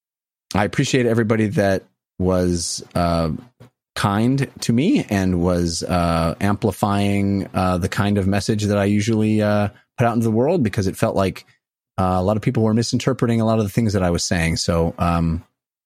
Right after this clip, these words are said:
y-, y-, I'm grateful for that. Thank you, all of you, and those of you that sent me emails, also very grateful for that.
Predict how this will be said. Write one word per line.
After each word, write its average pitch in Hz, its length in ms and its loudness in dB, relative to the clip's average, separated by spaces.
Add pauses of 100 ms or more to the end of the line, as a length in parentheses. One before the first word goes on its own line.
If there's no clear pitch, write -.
(280)
y-, 67 360 0
y-, 92 120 2
I'm 101 160 2
grateful 98 540 0
for - 140 0
that. 76 360 -2 (100)
Thank - 240 0
you, 92 200 0 (220)
all 85 160 2
of 82 100 0
you, 90 120 4
and 85 140 2
those 87 160 2
of 85 80 2
you 85 60 2
that - 100 -4
sent 87 180 -2
me 90 240 2
emails, 95 380 0 (400)
also 90 300 0
very 87 320 2
grateful 85 360 -2
for - 140 -2
that. 80 280 0